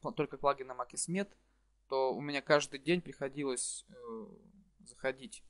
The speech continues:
в спам-комментарии и их удалять. Это несколько тысяч бывало. То есть, сами понимаете, какое это экономия времени и, в конце концов, нервов. Нервов. Ну что, значит, спасибо за внимание. Устанавливайте этот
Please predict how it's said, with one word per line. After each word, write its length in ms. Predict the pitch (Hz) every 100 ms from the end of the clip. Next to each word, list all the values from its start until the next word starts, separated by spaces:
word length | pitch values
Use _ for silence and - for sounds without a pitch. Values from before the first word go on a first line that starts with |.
| _
в 60 | -
спам-комментарии 800 | - 131 - 127 131 156 165 131
и 40 |
их 120 | 135 -
удалять. 380 | 120 117 110
Это 160 | 113 113 117 107 - -
несколько 340 | 139 135 135
тысяч 400 | - 131 110 - -
бывало. 380 | 110 107 92 - _ _ _ _ _ _ _ _ _ _
То 80 | -
есть, 140 | 120 -
сами 180 | 156 139
понимаете, 640 | 127 139 156 - 123 107 -
какое 280 | - 147
это 140 | 135 120
экономия 420 | - 131 123 113
времени 540 | 123 156 139 123 113 - _ _ _ -
и, 260 | 127 127
в 140 | - -
конце 280 | 131 151
концов, 380 | 147 135 147 139
нервов. 320 | 131 117 101 - _ _ _ _ -
Нервов. 340 | 135 123 101 - _ _ _ _ _ _ _ _ _ _ _ _ - 156 135 _ _ _ _ _ _ _ _ - - _ -
Ну 100 | 190
что, 200 | 220 175
значит, 380 | 160 151 - -
спасибо 460 | - 175 175 165 147
за 120 | 151
внимание. 380 | 170 196 214 160
Устанавливайте 640 | 151 156 151 135 127 131
этот 220 | 123 -